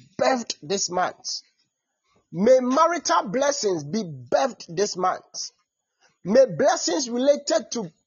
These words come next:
businesses, careers, jobs be birthed this month. May blessings related to finances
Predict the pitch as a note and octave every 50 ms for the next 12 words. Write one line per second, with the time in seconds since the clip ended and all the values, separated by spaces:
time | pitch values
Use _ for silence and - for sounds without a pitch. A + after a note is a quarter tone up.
0 | _ _ F3+ D3 C#3+ C3+ C3 - C4+ C4 A3 G#3 C4 C4+ B3+ - G3+ E3+ - -
1 | - - G3+ A3 A#3+ - B3 C4 - G3 E3 D3 C3 B2 - C4 - - - -
2 | - - - - - D3+ D#3+ A3 F#3 D3 C3+ C3+ C3 C3 - C4 B3+ C4+ A3 -
3 | - _ - E3 F#3+ G#3+ G3+ E3 F#3 F#3+ F#3+ E3 - _ _ - - - - _
4 | _ _ _ _ _ _ _ _ _ D#3+ F3+ A#3 C4+ B3+ B3 F3+ D#3 B3 C#4 F#4
5 | E4+ - - F4 F4 D#4+ - A3+ A#3+ A#3+ C4+ D4+ E4+ - - D4 D#4 - - G#3
6 | - - - A3+ A#3+ B3 C#4 C#4+ C#4+ C4+ - F3+ D#3 D3 - -